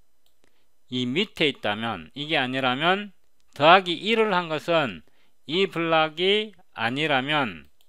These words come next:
플로, 메이크, 에지 하는데요. 현재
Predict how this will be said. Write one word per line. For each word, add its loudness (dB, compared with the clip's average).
플로, 2
메이크, -2
에지 2
하는데요. 0
현재 0